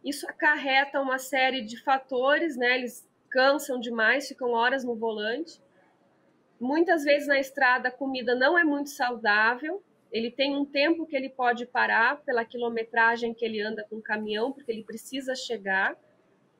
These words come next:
E aí acontece que se passar mal, ele para no posto, só que às vezes ele não tem os recursos pra pedir ajuda. O que que ele faz? Ele liga pro amigo mais próximo.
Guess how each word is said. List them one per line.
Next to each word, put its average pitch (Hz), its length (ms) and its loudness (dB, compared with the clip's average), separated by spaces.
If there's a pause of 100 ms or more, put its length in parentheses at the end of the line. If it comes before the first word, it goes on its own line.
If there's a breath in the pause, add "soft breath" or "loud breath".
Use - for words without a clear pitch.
(360)
E 233 160 2
aí 269 560 4
acontece 320 1080 0 (180)
que 294 100 -6
se 349 240 -2
passar 381 400 0
mal, 269 520 -2 (160)
ele 269 220 0
para 294 380 4
no 320 180 -2
posto, 285 600 0 (340 soft breath)
só 285 200 0
que 302 240 -2
às 294 220 2
vezes 285 320 2
ele 311 140 0
não 330 160 0
tem 330 160 -2
os 349 100 -4
recursos 359 540 -2
pra 277 180 0
pedir 240 320 -4
ajuda. 208 420 -4
O 214 40 -18
que - 100 -4
que 370 100 -4
ele 359 140 0
faz? 208 600 -2 (640)
Ele 247 320 4
liga 285 320 2
pro 330 160 -2
amigo 302 300 0
mais 302 260 0
próximo. 202 640 -2